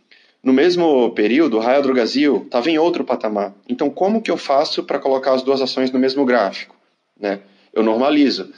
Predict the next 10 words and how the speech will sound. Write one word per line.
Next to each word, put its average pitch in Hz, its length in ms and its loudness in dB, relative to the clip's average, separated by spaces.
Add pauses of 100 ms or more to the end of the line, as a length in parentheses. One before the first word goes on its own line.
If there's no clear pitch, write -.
(260)
Fazendo 123 520 0
isso, 127 380 0
as 123 100 0
duas 120 240 2
ações 110 680 -2 (400)
vão 120 280 -2
começar 123 540 0
no 107 80 0
mesmo 127 360 -2
ponto, 131 720 -2